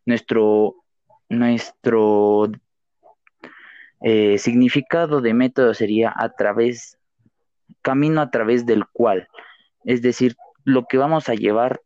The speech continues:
a cabo, el cono-, el código de procedimientos, alguna regla, eh, los pasos a seguir, vaya. Eh, pues conocemos que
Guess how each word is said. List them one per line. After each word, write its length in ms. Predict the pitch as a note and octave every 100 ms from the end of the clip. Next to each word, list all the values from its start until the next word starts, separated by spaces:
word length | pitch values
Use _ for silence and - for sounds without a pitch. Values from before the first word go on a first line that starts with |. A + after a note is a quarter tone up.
| -
a 140 | A2
cabo, 480 | - - A2 G2+ F#2
el 200 | G#2+ G#2 -
cono-, 400 | - A2 G#2+ G2+
el 220 | A2+ A#2
código 360 | - D3+ D3+ B2
de 100 | G2
procedimientos, 1040 | - G2 - F#2+ F#2 G#2+ B2 A#2 - A2 -
alguna 440 | G2 F#2 G2+ F#2
regla, 640 | - - A2 G#2+ G#2 G2 G#2+ _ _ _ _ _ _ _ _
eh, 480 | A#2 G#2+ G2+ G2 G#2 -
los 260 | A#2 A2+
pasos 440 | - E3 F3 D3 -
a 80 | G2
seguir, 400 | G2+ G2+ A#2 G#2
vaya. 480 | A2 G#2 F2 - _ _ _ _ _ - - - - _ -
Eh, 400 | B2+ B2 B2+ B2 -
pues 680 | B2+ B2 - - - - _ _ _ _ _ - -
conocemos 920 | C3+ C3+ C3+ D#3 D#3+ E3 D#3 - - - _ _ _ _ _ _ _ _ _
que 600 | A#2+ G#2+ G2+ G2+ G2 F#2